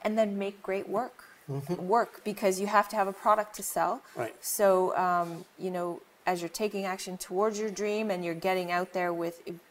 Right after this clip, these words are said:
Speaker 1: with the community and getting connected, then you've got a product to sell. All those things will line you up for start,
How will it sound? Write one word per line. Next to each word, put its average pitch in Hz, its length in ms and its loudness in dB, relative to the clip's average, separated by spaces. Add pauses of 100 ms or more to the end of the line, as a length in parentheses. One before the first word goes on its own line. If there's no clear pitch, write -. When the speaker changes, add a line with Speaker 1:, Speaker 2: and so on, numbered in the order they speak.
(120)
Speaker 1:
with 180 120 -4
the - 80 -8
community 220 560 -4
and 185 80 -4
getting 175 200 -4
connected, 190 540 -6 (540)
then 175 240 2
you've 175 160 -4
got 175 160 4
a - 20 2
product 214 440 0
to 202 40 -10
sell. 165 320 2 (260)
All 220 160 8
those 208 240 0
things 208 320 -6
will 185 160 2
line 202 360 2
you 190 160 2
up 196 240 4
for 170 480 0 (240)
start, - 500 8